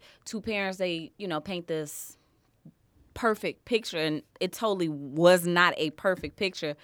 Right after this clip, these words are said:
but it was a real picture. And so seeing my parents growing up in a two-parent household, my parents been married my entire life and been together longer than my life.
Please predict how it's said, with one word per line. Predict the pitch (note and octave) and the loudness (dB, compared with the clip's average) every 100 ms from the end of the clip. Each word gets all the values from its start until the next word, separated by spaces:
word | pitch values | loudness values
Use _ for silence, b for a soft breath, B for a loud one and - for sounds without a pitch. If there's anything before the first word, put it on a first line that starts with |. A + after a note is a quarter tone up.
| B B B - | B B B -6
but | E3 F#3 | 0 2
it | F3 | 2
was | D3+ | -4
a | C#3+ | -8
real | C3 D3 F#3 F3+ | -6 -2 0 0
picture. | F3 D#3+ B2 - A2 A#2+ | -2 -10 -8 -12 -14 -12
And | C#3 | -12
so | C3+ F3 D#3 C#3+ C#3 b b b | -6 -2 0 -2 -8 b b b
seeing | - G3+ G3 | -6 -4 -2
my | F3+ | -4
parents | F3 F3+ E3 D#3+ | -4 -4 -4 -4
growing | D#3+ D#3+ E3 | -6 -4 -4
up | D#3 D3+ | -4 -6
in | |
a | C#3+ | -8
two-parent | - D#3+ D#3 D3 | -10 -8 -8 -6
household, | D#3 D3 D#3 C#3+ | -6 -6 -4 -6
my | C#3 | -6
parents | D3+ D3+ D3+ | -8 -8 -8
been | D3+ C#3+ | -8 -6
married | C#3+ C#3+ C#3 C3 - | -4 -4 -6 -8 -6
my | C#3 D3+ | -2 -2
entire | C#3 C3 C#3 C3 | -4 -4 -4 -4
life | C3 C#3 C3+ | -4 -6 -6
and | B2+ | -6
been | C#3 | -4
together | C3+ B2+ D3+ D3 B2+ | -4 -2 0 0 -4
longer | C#3 D#3 D3+ C3+ | -2 0 0 -4
than | B2+ C3+ | -6 -6
my | C3 | -4
life. | B2+ C#3+ C3 | -4 -4 -4